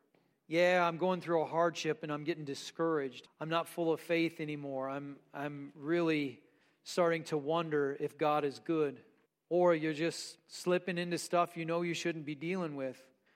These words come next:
you shouldn't be living in, and you know you need to get that cleaned up.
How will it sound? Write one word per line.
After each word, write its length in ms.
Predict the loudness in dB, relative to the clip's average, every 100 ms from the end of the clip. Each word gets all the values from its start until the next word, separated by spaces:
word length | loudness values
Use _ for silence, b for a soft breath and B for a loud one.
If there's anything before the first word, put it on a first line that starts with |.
| _
you 60 | -10
shouldn't 380 | -4 -2 -2 -2
be 180 | -2 0
living 340 | 0 0 -2
in, 300 | -6 -8 -12 _ _ _ _ _ _
and 120 | -8
you 120 | -6 -4
know 240 | -2 -2
you 100 | -2
need 200 | -4 -4
to 40 |
get 220 | -4 -2 0
that 180 | -2
cleaned 340 | -2 -10 -6 -2
up. 280 | -2 -2